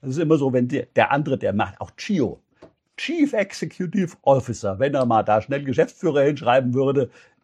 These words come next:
auf einem Ding, aber nein, da dingst man sich dran hoch. Es ist wirklich peinlich. Und jetzt gucken wir mal nach, welche Ausbildung hat Lars Thomsen? Keine.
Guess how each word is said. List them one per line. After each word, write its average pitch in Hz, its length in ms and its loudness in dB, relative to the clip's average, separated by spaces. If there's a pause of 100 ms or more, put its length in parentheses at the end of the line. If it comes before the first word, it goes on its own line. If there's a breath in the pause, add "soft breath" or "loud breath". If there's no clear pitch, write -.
auf 143 380 6
einem 131 200 -2
Ding, 135 220 -2
aber 117 260 2
nein, 117 340 0
da 120 200 2 (760)
dingst 160 340 -2
man 143 220 2
sich 127 220 -2
dran 120 260 2
hoch. 117 360 0
Es 117 220 -4
ist 131 440 -8
wirklich 120 500 -6
peinlich. 135 580 2 (440 loud breath)
Und 151 100 -2
jetzt 202 180 2
gucken 285 200 0
wir - 80 6
mal 127 160 4
nach, 131 400 4 (920)
welche 151 440 -4
Ausbildung 220 840 6
hat 151 220 6
Lars 131 360 6
Thomsen? 120 560 0 (800)
Keine. 277 460 6